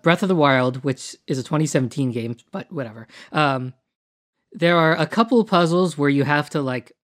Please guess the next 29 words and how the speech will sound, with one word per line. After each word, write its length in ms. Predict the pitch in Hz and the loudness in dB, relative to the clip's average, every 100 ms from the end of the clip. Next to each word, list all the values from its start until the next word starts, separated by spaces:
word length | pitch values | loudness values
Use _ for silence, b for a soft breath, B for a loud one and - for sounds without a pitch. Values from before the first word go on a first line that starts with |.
| _ _ | _ _
hold 600 | - 143 160 170 180 156 143 | -10 0 2 4 2 0 0
the 260 | 139 127 - | 0 0 -4
Switch 580 | - - 143 156 - - | -12 -4 -2 -2 -6 -6
or 140 | 139 | -2
your 160 | 139 143 | 0 -2
controller 680 | 143 139 - 139 143 147 135 | -2 -4 0 0 2 2 0
like 440 | 123 123 - - _ _ _ - | -4 -6 -10 -20 _ _ _ -8
that 280 | 147 143 _ - | -6 -6 _ -6
awful 460 | 139 139 156 147 131 | -2 -2 0 -2 -2
tilty 440 | - 147 143 135 | 0 0 2 -2
labyrinth 520 | 123 123 127 156 160 | 0 -2 0 0 -2
game. 420 | 165 160 165 175 165 _ _ _ _ - | -2 -2 -2 -4 -10 _ _ _ _ -2
Not 260 | 180 247 | 0 0
to 100 | - | 2
roll 220 | 233 226 | 4 4
a 60 | 180 | 4
ball 300 | 151 165 180 | 4 4 4
around, 340 | 143 131 123 120 | 4 2 0 -2
but, 200 | 131 - | -4 0
you 120 | 147 | 2
know, 160 | 131 | 2
just 220 | 127 151 - | 2 -2 -4
to 160 | 135 - | -6 -2
orient 460 | 143 147 147 139 | -2 0 -2 -4
platforms 680 | - 143 135 151 143 143 135 | -4 -4 -4 -4 -2 -2 -4
so 140 | - | -4
that 240 | 123 120 113 | -2 -2 -4
you 100 | 127 | -6
can, 300 | 135 131 | -6 -8